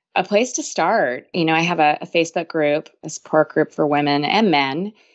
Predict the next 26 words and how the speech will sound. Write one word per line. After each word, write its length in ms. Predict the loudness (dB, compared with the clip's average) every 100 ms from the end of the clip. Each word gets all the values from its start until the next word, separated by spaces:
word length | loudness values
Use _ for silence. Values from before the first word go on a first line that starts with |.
| _ _
healing 420 | -2 0 -2 -4
through 260 | -4 -2
the 80 | -2
trauma 420 | -4 -4 -4 -2 -4
of 120 | -4
divorce. 580 | -4 0 2 2 0 -4
And 180 | -4 -4
it's 140 | -4
something 280 | -6 -4 -2
that 100 | 0
I 80 | 0
offer 260 | -2 -4 -6
to 100 | -2
them 200 | -2 0
and 80 |
really 280 | 0 2 2
anybody 480 | 0 -2 0 0 -2
who 120 | -4
goes 240 | -4 -4 -4
to 120 | -6
my 100 | -2
website. 640 | 0 -2 -2 -2 -2 -6 -10 _ _ _ _
And 120 | 0
it 120 | 2 0
just 240 | -2 4
includes, 640 | 2 4 6 6 4 0